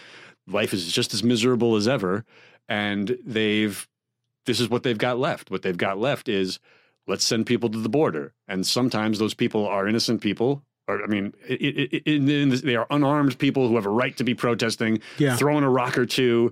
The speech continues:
Speaker 2: Yeah.
Speaker 1: maybe even throwing a Molotov cocktail or two at, at one of the most heavily armed militaries in the, on the planet.
Speaker 2: Yeah.
Speaker 1: Tho-, those people are, are pawns who, uh, in both the worst of the Israeli military and the worst of Hamas.
Speaker 2: Mm-hmm.
Speaker 1: But let's be also very, very clear.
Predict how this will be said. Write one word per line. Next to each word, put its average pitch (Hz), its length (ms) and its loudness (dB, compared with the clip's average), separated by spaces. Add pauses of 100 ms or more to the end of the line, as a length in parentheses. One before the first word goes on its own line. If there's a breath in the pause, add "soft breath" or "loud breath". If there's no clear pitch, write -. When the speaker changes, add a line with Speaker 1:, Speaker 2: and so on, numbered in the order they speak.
Speaker 2:
Yeah. 131 280 2
Speaker 1:
maybe 131 300 2
even 208 160 2
throwing 208 240 2
a 214 60 2
Molotov 190 480 2
cocktail - 400 -4
or - 80 -4
two 92 240 0
at, - 200 -4
at 113 200 -2
one 117 160 2
of - 20 2
the 107 60 2
most 110 180 2
heavily 110 320 2
armed 107 220 2
militaries 101 540 2
in 98 80 0
the, 98 100 -2
on 107 140 -2
the 95 100 -2
planet. 120 440 -2
Speaker 2:
Yeah. 127 260 2 (520)
Speaker 1:
Tho-, 135 220 0
those 143 240 2
people 185 420 2 (340)
are, 131 220 0 (220)
are 123 120 0
pawns 120 680 0
who, 113 480 2 (400)
uh, 101 500 0 (320)
in 123 140 2
both 120 340 -2 (320)
the 113 140 -2
worst 127 400 0
of 113 100 0
the 120 100 2
Israeli 117 340 2
military 143 540 0
and 117 220 0
the 107 60 2
worst 107 300 0
of 98 80 -4
Hamas. 87 460 -6 (160)
Speaker 2:
Mm-hmm. 120 220 0 (160)
Speaker 1:
But 123 80 -2
let's 139 160 0
be 147 140 0
also 139 240 0
very, 127 140 2
very 113 200 2
clear. 107 300 -2